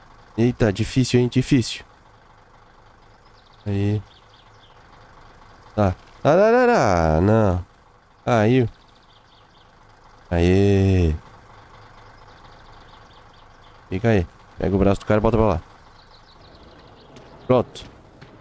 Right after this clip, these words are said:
Temos duas presas já. Ah, subiu a arma do maluco aí. A minha tá aqui. Beleza. Vamos levar eles agora pra fazer a venda, né? Temos que vender. Repetindo, eu não sei se todos dão pra vender.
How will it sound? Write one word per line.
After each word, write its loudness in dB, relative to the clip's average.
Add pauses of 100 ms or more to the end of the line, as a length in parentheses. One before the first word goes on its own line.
(200)
Temos 2
duas 0
presas 0 (420)
já. 0
Ah, 0
subiu -2
a 2
arma 0
do 2
maluco 0
aí. 0 (480)
A -14
minha 2
tá 0
aqui. -4 (1200)
Beleza. 0 (760)
Vamos 2
levar 2
eles 0
agora 2
pra 0
fazer 0
a 2
venda, 2
né? 2 (840)
Temos -2
que -2
vender. 2 (960)
Repetindo, 2
eu 4
não 2
sei 2
se 0
todos 0
dão 0
pra 2
vender. 2